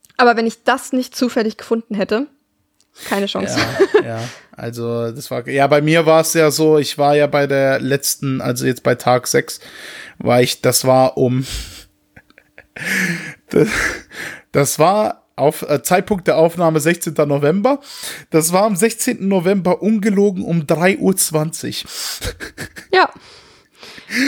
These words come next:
Speaker 1: Da hätte ich sowas von das Handtuch geworfen.
Speaker 2: Ich war am Arsch. <laughs> Aber ich hab's echt noch, äh, durchgezogen. Und vor allem kommt ja dann irgendwann die Phase,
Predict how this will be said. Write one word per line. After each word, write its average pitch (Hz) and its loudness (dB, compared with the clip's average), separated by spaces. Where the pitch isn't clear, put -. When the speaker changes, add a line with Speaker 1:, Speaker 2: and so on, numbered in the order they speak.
Speaker 1:
Da 247 4
hätte 262 2
ich - -12
sowas 233 -2
von 233 -2
das 220 -4
Handtuch 220 -6
geworfen. 226 -6
Speaker 2:
Ich 202 -4
war 208 -2
am 165 -6
Arsch. - 0
<laughs> - -8
Aber 208 4
ich 294 0
hab's 294 -2
echt 285 -2
noch, 269 -2
äh, 233 0
durchgezogen. 214 -2
Und 180 -4
vor - -2
allem 233 2
kommt 247 -2
ja 226 4
dann 208 0
irgendwann 208 2
die 185 -2
Phase, 196 0